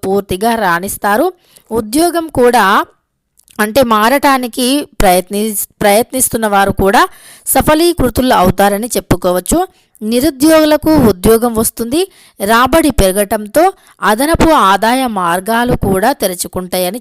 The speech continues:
చెప్పుకోవచ్చు. అలానే స్టాక్ మార్కెట్లో ప-, మార్కెట్తో పాటు దానికి సంబంధి-, సంబంధంగా ఉండేటటువంటి వాటిల్లో పెట్టుబడులు పెట్టిన వారికి మంచి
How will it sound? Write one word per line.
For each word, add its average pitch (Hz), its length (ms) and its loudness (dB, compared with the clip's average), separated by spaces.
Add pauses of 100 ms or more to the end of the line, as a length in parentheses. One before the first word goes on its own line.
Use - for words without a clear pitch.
చెప్పుకోవచ్చు. 175 680 -6 (600)
అలానే 190 420 -2
స్టాక్ 262 460 0
మార్కెట్లో 208 720 -2
ప-, 185 240 -4 (120)
మార్కెట్తో 202 520 -2
పాటు 190 400 0 (460)
దానికి 285 500 -2
సంబంధి-, 226 720 -4
సంబంధంగా 262 840 -2 (480)
ఉండేటటువంటి 285 760 -2
వాటిల్లో 208 600 -2
పెట్టుబడులు 214 600 0 (400)
పెట్టిన 285 360 0
వారికి 294 380 0
మంచి 214 340 -4